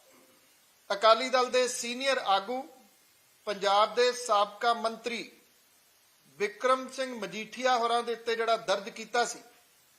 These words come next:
ਉਹਨਾਂ ਦੀ ਅਦਾਲਤ, ਪਹਿਲਾਂ ਅਦਾਲਤ ਜਿਹੜੀ ਹੇਠਲੀ ਅਦਾਲਤ ਹੈ, ਉੱਥੋਂ ਜ਼ਮਾਨਤ ਅਰਜ਼ੀ ਖਾਰਜ ਹੋਈ ਸੀ ਤੇ ਹੁਣ ਪੰਜਾਬ ਹਰਿਆਣਾ ਹਾਈ ਕੋਰਟ ਨੇ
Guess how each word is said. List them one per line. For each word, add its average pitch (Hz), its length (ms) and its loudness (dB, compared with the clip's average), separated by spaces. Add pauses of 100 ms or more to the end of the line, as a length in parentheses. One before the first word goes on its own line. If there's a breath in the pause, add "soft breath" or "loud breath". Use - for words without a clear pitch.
(720)
ਉਹਨਾਂ 247 200 2
ਦੀ 262 220 -2
ਅਦਾਲਤ, 208 380 4
ਪਹਿਲਾਂ 247 520 0
ਅਦਾਲਤ 208 420 2
ਜਿਹੜੀ 233 280 -2
ਹੇਠਲੀ 254 280 -4
ਅਦਾਲਤ 220 360 2
ਹੈ, 240 80 0
ਉੱਥੋਂ 240 580 -2 (360)
ਜ਼ਮਾਨਤ 214 420 0 (260)
ਅਰਜ਼ੀ 214 260 -4
ਖਾਰਜ 214 420 2
ਹੋਈ 220 200 0
ਸੀ 247 280 -10 (1080)
ਤੇ 233 80 2
ਹੁਣ 254 260 2
ਪੰਜਾਬ 226 600 4
ਹਰਿਆਣਾ 226 500 2
ਹਾਈ 196 240 0
ਕੋਰਟ 233 320 2
ਨੇ 214 340 -6